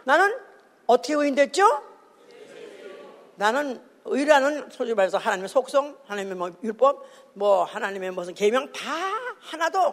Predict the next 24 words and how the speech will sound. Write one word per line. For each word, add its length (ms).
거기에, 520
아, 220
하나도 520
안 340
걸리는 560
것이 600
그대로 240
통과해서 480
"나는 260
의롭다." 600
이런 220
사람 220
아니고, 480
나는 260
벌써 240
이미 240
첫 200
대목에서 400
나는 140
이미 100
걸렸어. 420
나는 300
이미 220
의인 340